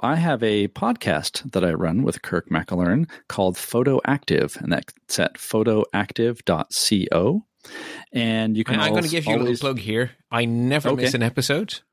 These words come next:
Speaker 2: I thoroughly
Speaker 1: Oh,
Speaker 2: enjoy
Speaker 1: thank
Speaker 2: your
Speaker 1: you, thank
Speaker 2: show.
Speaker 1: you.
Speaker 2: And after the first time you came on, I added all of your back episodes to my queue. And it, I, I will admit it took me a while, but I
Speaker 1: <laughs>
Speaker 2: did. Every time there was a gap in my listening, every time I ran out,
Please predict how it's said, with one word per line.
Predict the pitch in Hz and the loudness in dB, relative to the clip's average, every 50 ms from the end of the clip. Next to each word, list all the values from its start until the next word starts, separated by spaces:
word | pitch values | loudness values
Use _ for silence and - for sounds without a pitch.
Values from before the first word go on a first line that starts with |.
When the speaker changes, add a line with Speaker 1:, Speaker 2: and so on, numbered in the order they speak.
| _ _ | _ _
Speaker 2:
I | - 120 113 | -2 -2 -2
thoroughly | - - - - - 165 202 175 131 120 | -2 -4 -6 -2 0 0 2 2 2 4
Speaker 1:
Oh, | 110 | 2
Speaker 2:
enjoy | 110 113 123 | 2 2 2
Speaker 1:
thank | 120 113 | 2 2
Speaker 2:
your | 110 117 | 2 2
Speaker 1:
you, | 160 135 | 2 2
thank | 131 120 | 4 2
Speaker 2:
show. | 117 131 156 | 4 4 2
Speaker 1:
you. | - 92 87 - - _ _ _ _ _ _ - | 0 0 -2 -4 -12 _ _ _ _ _ _ -4
Speaker 2:
And | - 135 135 135 135 131 - | -2 0 0 2 0 0 0
after | 139 135 135 131 - | 0 0 0 0 -2
the | 127 131 | -2 -2
first | - - 190 208 - | 0 0 0 -2 0
time | - 208 196 180 | 0 0 2 2
you | 165 165 160 | 2 0 0
came | - - 151 135 151 | 0 0 0 2 2
on, | 170 143 117 127 156 170 | 2 2 2 2 0 0
I | - 131 127 | 0 0 0
added | 120 120 131 127 123 117 | 2 2 2 0 0 -2
all | - - 139 165 208 | -2 -2 0 2 2
of | 226 208 | 2 2
your | 185 170 147 | 2 0 2
back | - 139 139 135 | 2 0 0 2
episodes | - 139 131 - 135 - 120 113 113 110 107 - - | 0 0 0 0 0 2 2 0 0 0 -2 -4 -2
to | - 123 | 0 0
my | 117 110 110 | 2 0 0
queue. | 107 - - 139 123 107 117 160 202 - _ _ _ _ _ | -2 -2 -2 0 2 2 2 0 -2 -4 _ _ _ _ _
And | - 139 120 120 | -4 0 0 0
it, | 113 - - - - - | 0 -2 -6 -18 -12 -6
I, | - 131 143 | -2 0 0
I | 147 151 143 135 139 | 2 2 2 2 2
will | 139 180 226 | 2 2 0
admit | 220 160 143 151 180 | 0 2 2 2 0
it | 202 135 | 0 0
took | 147 135 127 147 | 0 -2 0 0
me | 175 220 | 0 0
a | 254 | 0
while, | 247 226 170 117 98 90 92 104 147 220 247 - _ _ _ _ _ _ - - _ _ _ _ _ _ - - 113 - | 0 0 0 0 0 -2 -2 0 0 0 -2 -6 _ _ _ _ _ _ -20 -20 _ _ _ _ _ _ -10 -6 -2 0
but | 139 135 135 135 | 2 4 4 4
I | 135 | 4
Speaker 1:
<laughs> | 135 127 - 165 | 2 2 2 2
Speaker 2:
did. | 165 151 139 143 147 | 2 4 4 4 2
Every | 143 139 151 214 | 2 2 2 0
time | 220 - 175 190 202 214 226 | 0 2 2 2 2 2 2
there | 220 | 2
was | 220 202 | 2 2
a | 202 | 0
gap | 185 147 - 131 120 139 147 - | 0 0 0 0 0 0 0 0
in | 190 185 185 | 0 0 2
my | 180 180 180 190 | 2 2 2 2
listening, | 196 190 156 143 - - - 107 120 160 165 | 2 2 2 2 0 -2 0 0 0 2 2
every | 139 135 151 151 | 2 2 2 0
time | 151 151 160 | 0 0 0
I | 185 180 | 2 2
ran | 165 143 143 151 131 | 2 2 2 2 2
out, | 120 110 117 175 202 - | 2 2 2 2 0 -2